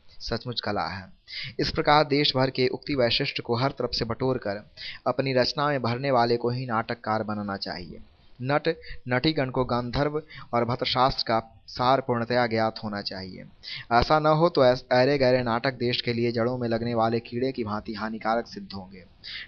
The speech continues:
नाटक देखकर बालक हरप्पा की दृष्टि में सचमुच सृष्टि मानो विचलित हो गई। प्रहलाद को डसवाने के लिए सांप ले आने का हुक्म हुआ। हिरण्यकश्यप के आदेशानुसार सपेरा आया। आते ही आते उसने दस हजार सांपों के नाम,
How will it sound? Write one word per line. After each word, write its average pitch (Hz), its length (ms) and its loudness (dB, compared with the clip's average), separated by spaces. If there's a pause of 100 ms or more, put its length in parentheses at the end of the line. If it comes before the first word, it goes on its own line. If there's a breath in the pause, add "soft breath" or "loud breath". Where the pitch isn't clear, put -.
नाटक 127 280 4
देखकर 135 440 2
बालक 117 320 4
हरप्पा 123 340 2
की 131 120 -4
दृष्टि 117 260 -4
में 127 120 -4
सचमुच 123 340 -8
सृष्टि 123 380 -4
मानो 113 240 0
विचलित 117 380 -4
हो 101 100 -4
गई। 95 260 -12 (680 loud breath)
प्रहलाद 131 360 6
को - 140 2
डसवाने 131 460 2
के 139 100 -2
लिए 131 100 2
सांप 127 340 0
ले 123 80 2
आने 113 220 0
का 110 120 -2
हुक्म 104 260 -6
हुआ। 98 300 -8 (420 loud breath)
हिरण्यकश्यप 147 720 2
के 139 60 4
आदेशानुसार 123 720 2
सपेरा 123 480 2
आया। 110 300 2 (180)
आते 117 260 4
ही 139 160 -4
आते 120 260 0
उसने 123 260 -4
दस 127 240 -2
हजार 120 240 2
सांपों 117 360 -2
के 120 120 -6
नाम, 110 320 -2